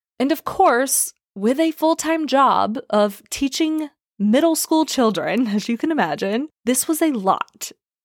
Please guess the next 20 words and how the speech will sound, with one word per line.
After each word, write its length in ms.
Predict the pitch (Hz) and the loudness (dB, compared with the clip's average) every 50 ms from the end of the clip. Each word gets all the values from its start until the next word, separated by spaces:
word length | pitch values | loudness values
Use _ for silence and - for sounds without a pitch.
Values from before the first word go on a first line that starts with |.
| _ _ _ _ | _ _ _ _
It 120 | - 254 | 0 0
was 180 | 277 330 - - | 2 2 2 0
like 160 | 392 370 - | 0 0 -2
five 580 | - - _ _ - 247 226 226 226 240 240 233 | -6 -14 _ _ 0 2 2 2 2 0 0 -2
hu-, 180 | 226 - 226 - - - | -2 -2 -2 -2 -2 -4
side 340 | - - - 220 208 190 196 | -2 0 2 2 2 2 2
hustles 640 | 202 196 185 190 - 185 170 156 160 170 170 - - - - | 0 0 0 0 0 -2 -2 -2 -4 -4 -6 -6 -6 -6 -8
with 260 | - 196 202 214 202 | -4 0 0 0 2
a 80 | 208 202 | 0 -2
full-time 440 | 202 - 196 190 - 220 196 190 190 | -2 -2 -6 -6 -4 -4 -4 -4 -4
job 280 | - - - 101 - | -4 -2 -4 -4 -4
is 160 | - 190 175 180 | -6 -8 -6 -4
what 140 | 196 185 | -2 -2
I 60 | 180 196 | -2 -2
had 200 | 196 190 180 170 | -2 -4 -4 -4
going 260 | 170 165 156 170 170 | -6 -6 -6 -8 -8
on. 280 | 139 - - - - _ - | -10 -10 -10 -12 -14 _ -4
And 480 | 240 240 240 247 240 240 233 233 220 - _ _ - | -2 0 0 0 0 0 -2 -4 -6 -10 _ _ -2
I 140 | 220 233 233 | 0 0 0
trusted 880 | 226 - - - - 415 508 523 - - - - 208 190 175 196 254 | -2 -4 -8 -2 0 0 2 2 0 -2 -2 0 -2 0 2 0 0